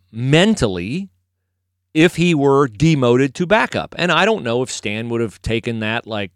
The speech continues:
"Okay, this is what's best for the team, it's fine." My inclination, knowing Stan then, is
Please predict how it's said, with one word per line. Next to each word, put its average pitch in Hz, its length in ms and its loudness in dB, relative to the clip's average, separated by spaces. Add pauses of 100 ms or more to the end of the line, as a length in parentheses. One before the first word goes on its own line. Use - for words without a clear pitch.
"Okay, 147 240 0
this 131 180 -4
is 123 100 -10
what's 131 160 -6
best 127 220 -2
for 127 80 -8
the 117 80 -8
team, 131 220 -8
it's - 100 -14
fine." 101 320 -10 (1120)
My 131 180 -2
inclination, 147 720 2
knowing 131 300 0
Stan 120 400 -4
then, 120 200 -2
is 135 440 -4